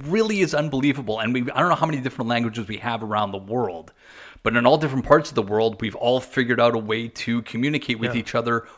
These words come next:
Speaker 1: with these mouth noises. You're right.
Speaker 2: Yeah.
Speaker 1: That's basically all it is.
Speaker 2: This is, like, an interesting really thing, actually, that just kinda popped into my head. 'Cause what it makes me think about is how literally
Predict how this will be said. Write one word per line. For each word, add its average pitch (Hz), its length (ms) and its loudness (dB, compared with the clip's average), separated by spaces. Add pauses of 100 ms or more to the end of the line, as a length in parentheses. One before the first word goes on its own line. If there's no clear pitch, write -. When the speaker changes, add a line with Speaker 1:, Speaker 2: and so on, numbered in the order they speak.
Speaker 1:
with 127 300 0
these 127 380 0
mouth 123 420 0
noises. 98 540 -8
You're 104 100 -4
right. 131 160 2
Speaker 2:
Yeah. 127 60 -2
Speaker 1:
That's 110 200 -6
basically 120 480 -6
all 113 160 0
it 110 80 -4
is. 131 240 -6
Speaker 2:
This - 180 -6
is, - 120 -10
like, 269 140 -6
an 220 80 0
interesting 180 420 0
really 143 200 -2
thing, 127 200 -4
actually, 113 320 -6
that 117 80 -6
just 113 160 -10
kinda 131 160 -6
popped 117 200 -6
into 117 120 -10
my 113 100 -8
head. 110 180 -10
'Cause 135 220 -8 (120)
what 160 240 0
it 185 60 -4
makes 208 200 -4
me 202 80 -6
think 151 200 -6
about 127 220 -2
is 120 140 -6
how 135 100 -2
literally 160 760 -4